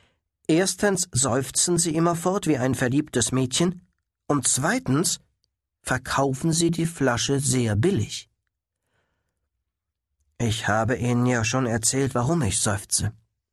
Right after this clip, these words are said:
sagte der Mann. Ich fürchte, meine Gesundheit ist untergraben, und Sie selbst sagten ja auch, dass es jammervoll sein müsste, in die Hölle zu fahren.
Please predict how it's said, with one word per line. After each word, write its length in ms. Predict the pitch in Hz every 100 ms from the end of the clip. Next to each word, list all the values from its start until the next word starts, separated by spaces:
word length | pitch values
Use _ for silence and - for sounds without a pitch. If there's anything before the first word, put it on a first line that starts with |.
| _
sagte 240 | - 104 101
der 100 | 104
Mann. 240 | 110 101 - _ _ _ _ _ _ _ _ _ _ _
Ich 180 | 175 170
fürchte, 360 | 220 208 220
meine 260 | 196 190 190
Gesundheit 580 | 185 190 214 175 135 127
ist 120 | 120
untergraben, 640 | 139 131 143 156 147 117 110 - - _ -
und 140 | 131
Sie 80 | 139
selbst 320 | 135 160 160
sagten 340 | - 151 - 156
ja 220 | 147 127
auch, 240 | 180 165
dass 200 | - 127
es 140 | 131 -
jammervoll 600 | 156 170 147 - 147 143
sein 280 | 143 147 143
müsste, 320 | 143 - 143
in 100 | 139
die 140 | 139 113
Hölle 240 | 156 143
zu 140 | - 120
fahren. 440 | 110 110 110